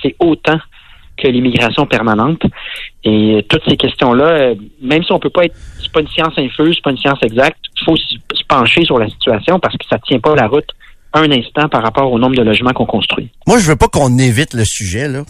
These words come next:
Speaker 2: parce que ça peut être assez délicat, le sujet de l'immigration, mais est-ce que vous vous sentez plus à l'aise d'en parler depuis que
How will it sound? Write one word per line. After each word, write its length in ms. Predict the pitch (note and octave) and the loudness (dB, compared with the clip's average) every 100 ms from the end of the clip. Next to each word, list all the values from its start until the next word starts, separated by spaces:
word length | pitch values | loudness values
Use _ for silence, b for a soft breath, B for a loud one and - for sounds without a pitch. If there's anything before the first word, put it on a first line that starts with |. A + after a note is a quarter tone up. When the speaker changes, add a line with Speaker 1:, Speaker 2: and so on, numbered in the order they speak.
| - | -10
Speaker 2:
parce 140 | E2+ | -10
que 60 | - | -6
ça 100 | F2+ | -2
peut 100 | A#2 | -2
être 140 | G#2 | 0
assez 200 | F#2 C#3 | 0 0
délicat, 360 | A2 F#2+ D2+ C3 | 0 -2 0 -2
le 60 | |
sujet 200 | A#2 A#2 | 0 0
de 60 | A2+ | 2
l'immigration, 640 | G2+ F#2+ G2 F2 E2 E3+ | 2 2 2 2 2 2
mais 160 | C3+ A2+ | 2 2
est-ce 180 | F#2+ - | 0 0
que 60 | |
vous 80 | C3+ | 0
vous 60 | A#2+ | 0
sentez 320 | C#3+ C3+ G3 | 0 0 -2
plus 260 | - C#3+ D3 | -2 2 4
à 140 | A2+ | 6
l'aise 400 | A2 A#2+ A2 D#2 | 4 2 0 -2
d'en 160 | F2+ F2 | 0 0
parler 360 | G2 F2+ A2+ | 2 2 0
depuis 360 | G2 D#2+ A2 A2 | 0 -4 -4 -4
que 340 | - F2+ F#2+ | 0 2 2